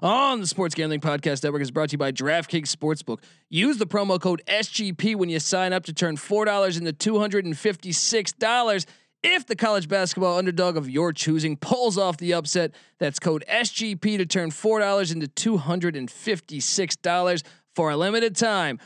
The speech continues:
only at DraftKings Sportsbook. We're also brought to you by Odds Crowd. Are you the best college hoops bettor in the country? Odds Crowd is challenging you to prove it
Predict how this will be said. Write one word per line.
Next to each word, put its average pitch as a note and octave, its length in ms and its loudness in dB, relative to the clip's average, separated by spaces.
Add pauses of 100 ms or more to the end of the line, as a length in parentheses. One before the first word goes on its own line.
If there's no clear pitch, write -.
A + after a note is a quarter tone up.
(220)
only G#3 600 2
at D#3 100 2
DraftKings F#3+ 640 0
Sportsbook. F3+ 520 -2 (920)
We're G#3+ 120 0
also C#4 280 2
brought C4+ 240 -2
to A#3+ 60 -6
you D4 60 -4
by D4 240 0
Odds E4+ 400 0
Crowd. D3+ 540 -2 (400)
Are E3 80 0
you D4+ 140 0
the D4 80 -2
best G3 340 -2
college F#3+ 360 -2
hoops F#3+ 200 -4
bettor F#3+ 240 -2
in G3 80 -4
the D3+ 80 -8
country? G3+ 420 -6 (760)
Odds G#3+ 260 0
Crowd F#3 320 -2
is D#3 80 -8
challenging D#3+ 500 -6
you D3 300 -4
to C3 160 -10
prove G#3+ 400 0
it A2+ 160 -12